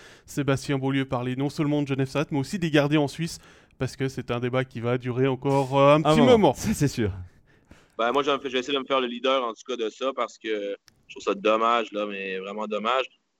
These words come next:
Speaker 3: Euh, je, je, je termine, je vais pas trop en remettre des couches, mais cet été, euh, cet été, on avait des jeunes gardiens à Genève à signer, euh, professionnels, ils le méritaient, ils étaient rendus là, et, et mon D G m'a dit, « Mais Seb, euh, actuellement, je, je me demande, elle est où la logique de, malheureusement, euh,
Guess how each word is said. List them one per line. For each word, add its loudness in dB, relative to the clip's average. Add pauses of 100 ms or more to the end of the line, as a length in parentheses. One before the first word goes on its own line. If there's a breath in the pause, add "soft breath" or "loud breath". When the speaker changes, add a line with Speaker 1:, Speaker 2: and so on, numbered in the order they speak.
(140)
Speaker 3:
Euh, -2
je, -10
je, 0
je -4
termine, 2
je -4
vais -6
pas -2
trop -4
en 2
remettre -6
des -4
couches, -4
mais -6
cet -4
été, 2
euh, 2
cet -8
été, -2
on 0
avait 0
des 0
jeunes -2
gardiens 0
à -2
Genève -4
à -2
signer, -12 (600)
euh, -2
professionnels, 0
ils -4
le -2
méritaient, -2
ils -4
étaient -4
rendus -4
là, 0
et, -4 (380)
et -4
mon 0
D 0
G 0
m'a -4
dit, « -14
Mais -6
Seb, -4
euh, -2 (160)
actuellement, -2
je, -12
je -10
me -6
demande, 0
elle 0
est 2
où -2
la 4
logique 0
de, -6
malheureusement, -6
euh, -2